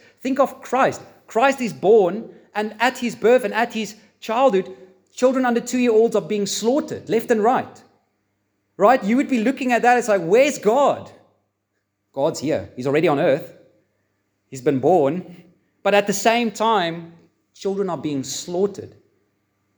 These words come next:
The cross, imagine the cross, imagine suffering, imagine seventy A D when the temple was destroyed, right? We just look at history, we just look at our own history, look at our world, look at the wars, look at,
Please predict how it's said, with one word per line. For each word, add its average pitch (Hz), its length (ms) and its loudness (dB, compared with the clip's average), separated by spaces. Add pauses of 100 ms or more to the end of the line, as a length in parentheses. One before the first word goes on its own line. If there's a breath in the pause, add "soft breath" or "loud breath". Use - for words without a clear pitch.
(380)
The 180 80 -4
cross, 214 520 -2
imagine 208 360 -2
the 226 60 0
cross, 226 400 -2
imagine 196 320 -2
suffering, 208 380 -2
imagine 220 280 0
seventy 233 440 0
A 196 140 2
D 208 260 -4
when 180 180 0
the 175 100 0
temple 233 400 0
was 202 160 0
destroyed, 190 540 -2 (220 loud breath)
right? 220 180 2
We 240 60 -2
just 285 180 -6
look 214 180 0
at 226 100 0
history, 190 340 -4
we 170 40 -6
just 262 160 -6
look 254 140 -2
at - 140 0
our 262 280 2
own 202 160 2
history, 131 300 -6
look 147 160 -4
at - 140 -4
our 262 240 2
world, 131 240 -2
look 202 160 -2
at 269 100 -2
the 226 100 0
wars, 165 500 2
look 202 140 -4
at, 262 160 -2